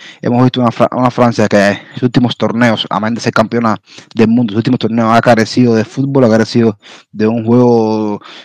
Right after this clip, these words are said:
eh, alegre, un juego que, que, que le proporcione crear muchas ocasiones. Más bien está jugando a base de individualidad, y en esta ocasión le faltan dos jugadores fundamentales, o que han sido fundamentales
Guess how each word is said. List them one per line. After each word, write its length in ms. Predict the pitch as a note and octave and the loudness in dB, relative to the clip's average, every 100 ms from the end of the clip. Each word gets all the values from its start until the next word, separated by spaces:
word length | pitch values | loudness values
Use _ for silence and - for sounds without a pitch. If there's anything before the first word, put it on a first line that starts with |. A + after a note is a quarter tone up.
| - | -6
eh, 140 | G#2 - _ _ | -4 -6 _ _
alegre, 440 | - G#2 C3+ C#3+ C3+ | -2 2 4 6 4
un 140 | B2 | 2
juego 240 | A2 A#2+ A2 | 2 2 4
que, 180 | A2 - | 0 0
que, 280 | A2 G2+ | 0 0
que 120 | - G#2+ | 0 0
le 80 | |
proporcione 840 | G2+ G2 G2 A#2+ B2 A#2 G#2+ G2+ F#2+ G2 | -2 -4 -4 -2 0 2 0 -2 -6 -6
crear 240 | G2+ A2+ | -2 0
muchas 240 | A#2+ A#2+ | 0 -2
ocasiones. 480 | A2+ A2 C3+ D#3+ C#3 | 0 0 0 -2 -2
Más 140 | G#2 A#2 | -2 0
bien 180 | A#2 F#2 - - | 0 -2 -16 -12
está 180 | G#2+ A#2 | -2 0
jugando 320 | A2+ A2+ A#2 | 2 2 2
a 40 | G#2+ | 0
base 180 | A2+ A2 | 0 0
de 180 | G#2 - | 0 0
individualidad, 760 | A2+ A2 A2 G#2 G#2 A2 B2 A2 | 0 2 2 2 2 2 2 2
y 140 | G#2+ | 2
en 120 | A2+ | 2
esta 260 | D#3 - B2+ | 0 2 0
ocasión 500 | A2+ A2+ - E3 A#3+ - - - | 0 -4 -6 -6 -6 -14 -16 -6
le 100 | G#2+ | -4
faltan 320 | B2+ C3+ B2 | -2 -2 0
dos 120 | C3+ | 2
jugadores 300 | B2+ C3 C#3 | 4 4 4
fundamentales, 540 | - C#3+ B2+ A#2 A2+ G2 | 2 0 2 2 2 0
o 100 | G#2+ | -4
que 120 | A2 C3 | 0 0
han 100 | C#3 | 2
sido 220 | D3 C#3 | 2 0
fundamentales 680 | A#2 A2 G#2 G2 C#3 - | 0 -4 -4 -2 -2 -4